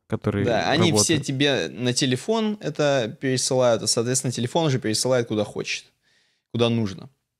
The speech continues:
Speaker 2: Э, даже не знаю, вот ху-, не хочется, честно говоря, размазывать эту всю тему. Тут очень много деталей. Типа, к-, вот голос взрослого мужчины имеет частоту от восьмидесяти пяти до ста пятидесяти пяти герц. У тебя сколько, Сань?
Speaker 1: Ну, слушай, вот
Speaker 2: Или у тебя, как у женщины, от ста шестидесяти пяти до
Speaker 1: я надеюсь, у меня
Speaker 2: двухсот пятидесяти герц?
Speaker 1: девяносто пять хотя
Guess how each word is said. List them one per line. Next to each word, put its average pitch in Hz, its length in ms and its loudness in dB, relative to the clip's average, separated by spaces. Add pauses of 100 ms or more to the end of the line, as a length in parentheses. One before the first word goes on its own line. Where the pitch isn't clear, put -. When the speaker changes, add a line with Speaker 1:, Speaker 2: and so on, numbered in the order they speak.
(840)
Speaker 2:
Э, 110 220 -8 (220)
даже 240 200 0
не 254 60 2
знаю, 220 220 2
вот 113 140 -4
ху-, - 160 -10 (200)
не 247 80 2
хочется, - 340 0
честно 170 280 0
говоря, 160 200 4
размазывать 123 560 2
эту 104 120 -4
всю - 200 -4
тему. 196 280 0
Тут 143 180 -6
очень 180 260 2
много 180 200 2
деталей. 143 680 0 (380)
Типа, 131 540 4
к-, - 80 -4
вот 131 160 2
голос 139 480 2
взрослого 143 420 4
мужчины 139 460 2
имеет 135 220 2
частоту - 400 0
от - 180 0
восьмидесяти 143 460 0
пяти 139 220 -4
до 139 100 -4
ста 135 160 -2
пятидесяти 127 400 -2
пяти 135 340 -6
герц. 117 420 2
У 120 40 -6
тебя 135 160 2
сколько, - 300 -2
Сань? - 220 -8 (120)
Speaker 1:
Ну, 117 160 -2
слушай, 117 360 -8
вот 110 220 0
Speaker 2:
Или 160 80 4
у - 40 6
тебя, 170 140 4
как 160 140 2
у 165 60 6
женщины, 147 400 2
от 101 100 -2
ста 120 140 0
шестидесяти 113 440 -2
пяти 127 220 0
до 113 80 2
Speaker 1:
я 127 80 2
надеюсь, 131 460 2
у - 20 2
меня 120 140 2
Speaker 2:
двухсот 110 120 0
пятидесяти 113 300 0
герц? - 0 -
Speaker 1:
девяносто 123 140 -2
пять - 340 -6
хотя - 220 -16